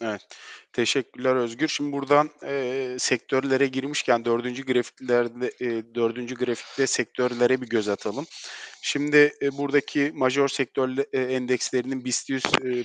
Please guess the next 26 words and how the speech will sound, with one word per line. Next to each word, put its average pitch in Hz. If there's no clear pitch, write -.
performanslarını 123
görüyoruz. 110
Tabii 131
ki, -
eee, 131
deprem 127
felaketiyle 120
birlikte 117
baktığımızda, 117
eee, 120
taş -
toprak -
performansta, 113
eee, 117
üstte -
gözüküyor. 110
Geçtiğimiz 123
yıl, 120
eee, 113
daha 120
güçlü 127
bir 123
seyir 120
izleyen 117
elektrik, 117
gayrimenkul, 113